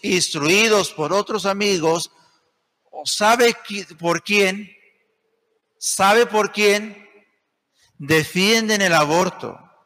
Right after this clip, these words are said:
y lo tienen por lícito.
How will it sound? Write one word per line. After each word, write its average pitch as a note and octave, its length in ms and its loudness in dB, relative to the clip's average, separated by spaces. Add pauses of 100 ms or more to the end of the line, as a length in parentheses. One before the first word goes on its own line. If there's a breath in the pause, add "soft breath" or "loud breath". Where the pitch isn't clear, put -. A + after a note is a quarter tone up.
(1500)
y F3 160 0
lo D#3 180 2
tienen F3+ 340 0
por D3+ 180 -4
lícito. D#3+ 580 -4